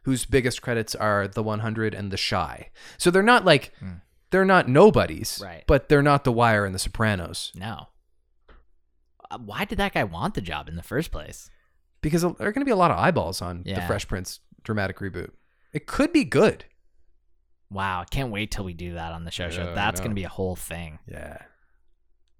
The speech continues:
Speaker 2: Should we save that for <laughs> episode three hundred?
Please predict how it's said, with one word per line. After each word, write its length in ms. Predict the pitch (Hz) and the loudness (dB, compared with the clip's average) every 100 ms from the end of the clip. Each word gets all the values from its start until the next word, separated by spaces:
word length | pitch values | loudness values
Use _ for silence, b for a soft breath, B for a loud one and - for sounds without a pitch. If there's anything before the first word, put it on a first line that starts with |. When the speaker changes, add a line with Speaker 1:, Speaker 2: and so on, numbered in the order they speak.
| _ _ | _ _
Speaker 2:
Should 220 | - 113 | -8 -4
we 100 | 107 | -2
save 340 | 101 98 92 95 | -2 -4 -6 -4
that 240 | 101 101 | -4 -4
for 360 | - 101 92 90 | -6 -6 -6 -6
<laughs> 20 | |
episode 360 | - - - - | -2 0 2 0
three 260 | - 123 | 0 0
hundred? 500 | 104 - 139 104 147 | 0 2 2 0 -2